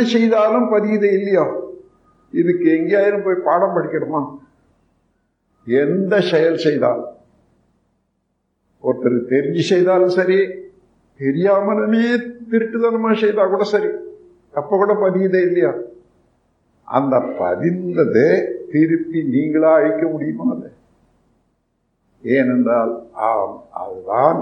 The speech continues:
இறைவன். இறைவன் நமக்குள்ளாக எவ்வாறு இருக்கிறான், எவ்வாறு செயல்படுகிறான் என்பதுக்கு இதை விட ஒண்ணும் தேவையில்லை. நீங்க என்ன செய்தாலும் செய்யற போதே அதை எழுதி வைக்கிற மாதிரி அந்த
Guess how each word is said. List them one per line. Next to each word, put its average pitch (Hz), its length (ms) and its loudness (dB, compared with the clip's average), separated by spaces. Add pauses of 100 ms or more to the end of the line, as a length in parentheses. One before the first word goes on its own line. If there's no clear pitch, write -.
இறைவன். 101 480 -8 (1160)
இறைவன் 165 680 2
நமக்குள்ளாக 139 920 0 (220)
எவ்வாறு 147 640 0
இருக்கிறான், 113 600 0
எவ்வாறு 120 540 2
செயல்படுகிறான் 156 960 0
என்பதுக்கு 160 540 -4
இதை 135 200 -2
விட 151 200 -2 (120)
ஒண்ணும் - 440 -6
தேவையில்லை. - 560 -4 (400)
நீங்க 151 240 -4 (140)
என்ன 202 400 0
செய்தாலும் 160 760 0 (540)
செய்யற 175 440 0 (100)
போதே 202 400 2 (120)
அதை 226 220 2
எழுதி 185 300 2
வைக்கிற 180 380 2
மாதிரி 202 360 0 (680)
அந்த 135 320 -2